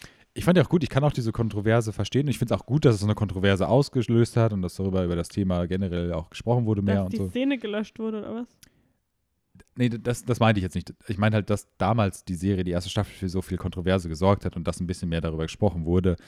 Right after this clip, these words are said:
Speaker 1: fand ich an sich ganz gut. Ob das jetzt eine positive Auswirkung auf alle hatte, weiß ich nicht. Ähm, dass sie jetzt diese S-, Suizidszene aus der ersten Staffel rausgenommen haben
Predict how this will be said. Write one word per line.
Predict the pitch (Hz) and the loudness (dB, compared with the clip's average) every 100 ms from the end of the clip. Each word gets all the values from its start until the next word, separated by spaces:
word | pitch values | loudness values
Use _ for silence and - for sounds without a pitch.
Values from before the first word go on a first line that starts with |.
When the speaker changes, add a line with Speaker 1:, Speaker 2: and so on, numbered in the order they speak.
| - _ _ | -20 _ _
Speaker 1:
fand | 85 92 | -2 -2
ich | - | -2
an | 87 | -6
sich | 85 101 | -6 -4
ganz | 95 85 - | -4 -6 -2
gut. | 117 120 156 _ - | -2 -2 -14 _ -10
Ob | 95 | -4
das | 101 | -4
jetzt | 90 - | -4 -8
eine | |
positive | 92 113 92 85 85 85 | -4 -2 -4 -8 -8 -2
Auswirkung | 92 - 85 85 | -2 -4 -8 -6
auf | 78 101 | -4 -2
alle | 104 | 0
hatte, | 95 90 | 0 -2
weiß | 90 117 | -2 0
ich | 110 | 0
nicht. | 107 104 - - - - | -2 -4 -10 -20 -20 -4
Ähm, | 95 92 87 | -2 -2 -2
dass | 87 85 | -4 -2
sie | 98 | -4
jetzt | 87 | -4
diese | 92 87 87 | -4 -4 -6
S-, | 82 87 87 87 80 | -8 -14 -10 -10 -6
Suizidszene | 92 87 107 95 - 101 98 | -6 -4 -4 -4 -2 0 0
aus | 87 | 0
der | 92 87 | -2 -4
ersten | 82 98 | -4 -6
Staffel | - 80 | -6 -4
rausgenommen | 82 104 - 95 90 | 2 2 2 0 0
haben | 87 87 | -2 -2